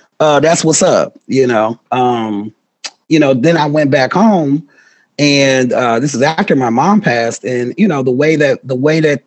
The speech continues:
black women in particular love on black men and love on black boys is, is, is, it's a different level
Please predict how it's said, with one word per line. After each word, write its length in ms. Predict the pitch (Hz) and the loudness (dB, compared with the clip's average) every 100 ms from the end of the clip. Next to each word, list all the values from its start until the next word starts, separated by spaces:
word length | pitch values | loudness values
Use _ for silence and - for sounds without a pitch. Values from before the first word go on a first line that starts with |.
| - | -14
black 340 | 110 139 135 | -6 -4 -4
women 320 | - 127 135 123 | -6 -6 -4 -4
in 80 | |
particular 840 | 131 104 - 160 - 151 151 165 202 _ _ _ _ | -2 -4 -4 -8 -4 -4 -2 -4 -4 _ _ _ _
love 240 | 127 139 | 0 0
on 120 | 131 120 | 0 -2
black 280 | 123 123 | -2 -2
men 340 | 113 127 151 185 _ _ _ 127 | -4 -4 -4 -6 _ _ _ -6
and 120 | 127 | -2
love 180 | 131 127 | -2 -2
on 120 | 120 | -2
black 220 | 123 110 | -2 -2
boys 600 | 104 120 127 147 165 - - | -4 -4 -2 -2 -4 -8 -10
is, 280 | 117 110 - | -10 -10 -8
is, 340 | 113 110 104 - | -6 -4 -6 -6
is, 260 | 110 101 - | -6 -6 -8
it's 180 | 127 | -8
a 60 | 123 | -6
different 420 | 110 143 135 123 | -4 -4 -2 -4
level 480 | 139 139 95 110 | -2 -2 -2 -2